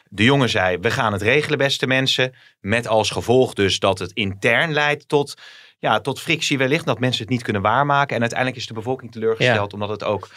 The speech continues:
Speaker 1: eh, niet zo uitpakt zoals het is gezegd.
Speaker 2: En deze hadden we van Nieuwsuur volgens mij, eh, dit
Speaker 1: Dit is een
Speaker 2: fragment.
Speaker 1: fragment uit
Speaker 2: Ja.
Speaker 1: Nieuwsuur, ja.
Speaker 2: Ja, nee, dat, dat is zo. En dat is waar we Hugo de Jonge van kennen. Dat is zijn bestuurstijl. We hebben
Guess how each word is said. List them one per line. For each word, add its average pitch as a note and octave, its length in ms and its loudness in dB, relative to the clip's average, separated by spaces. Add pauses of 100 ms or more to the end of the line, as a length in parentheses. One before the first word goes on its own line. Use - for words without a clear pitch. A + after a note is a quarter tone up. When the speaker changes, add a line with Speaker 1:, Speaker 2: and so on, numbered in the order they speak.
(240)
Speaker 1:
eh, F#2 320 -2
niet A#2+ 200 0
zo B2+ 80 0
uitpakt A#2 520 0
zoals F#2+ 240 0
het F#2 100 -8
is F#2 120 -6
gezegd. - 360 -2
Speaker 2:
En C#3+ 80 0
deze C#3+ 200 2
hadden D3 200 2
we C#3 40 -2
van C3+ 160 -2
Nieuwsuur A#2 380 -2
volgens G#2 320 -6
mij, G#2 400 -8
eh, G2 60 -6
dit G#2 180 -8
Speaker 1:
Dit D#3 140 2
is D#3+ 100 0
een D#3+ 80 4
Speaker 2:
fragment. - 20 -2
Speaker 1:
fragment C3+ 300 2
uit A#2 100 0
Speaker 2:
Ja. A2 60 2
Speaker 1:
Nieuwsuur, G2 280 2
ja. G2+ 200 2
Speaker 2:
Ja, A#2 280 2 (220)
nee, F3 240 4
dat, G#3+ 160 4
dat G3+ 140 4
is C#3+ 140 4
zo. G3+ 140 6
En G#3 100 4
dat F#3+ 160 4
is D#3 240 2 (400)
waar D#3 180 4
we C#3 80 2
Hugo D3 360 2
de B2+ 60 2
Jonge C3+ 160 4
van A2+ 140 -6
kennen. D#3 260 2
Dat E3+ 140 2
is D#3+ 100 -2
zijn B2+ 140 -2
bestuurstijl. G#3+ 720 0
We C#4 80 -4
hebben D3+ 140 2